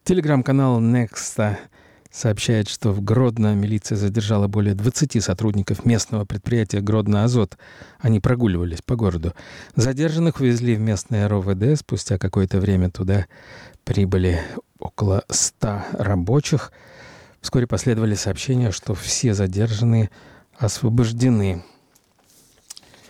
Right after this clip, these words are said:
Кандидат в президенты Беларуси Светлана Тихановская, которую многие оппоненты Лукашенко считают подлинным победителем президентских выборов девятого августа,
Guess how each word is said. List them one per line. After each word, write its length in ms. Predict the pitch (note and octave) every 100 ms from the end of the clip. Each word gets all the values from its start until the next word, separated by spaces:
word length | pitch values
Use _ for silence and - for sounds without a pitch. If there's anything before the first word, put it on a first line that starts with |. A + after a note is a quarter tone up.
| - - - - - -
Кандидат 420 | D3 D#3 F3+ F3
в 20 |
президенты 460 | - E3 F3 D#3+ D#3
Беларуси 440 | D#3 D#3+ D3+ E3
Светлана 460 | - - C#3 D3 C#3+
Тихановская, 800 | C#3+ D3 C3 G#2+ F#2+ - F2+
которую 420 | F2 F#2 G#2 G2 G#2
многие 420 | A2+ C3+ C#3+ C3
оппоненты 540 | A#2+ B2 B2 A2 A2+
Лукашенко 540 | G#2 G#2+ A2 A2 F#2+ G2+
считают 400 | - - G#2 -
подлинным 440 | A#2 G2+ G2+ F#2+
победителем 640 | F#2 G2+ G#2+ E3+ F3 D#3+
президентских 600 | C#3+ D3+ D3+ D3+ C3 - C3+
выборов 480 | C3 B2+ B2+ A#2+
девятого 460 | - B2+ B2+ C3+ B2+
августа, 400 | A#2+ A#2+ - B2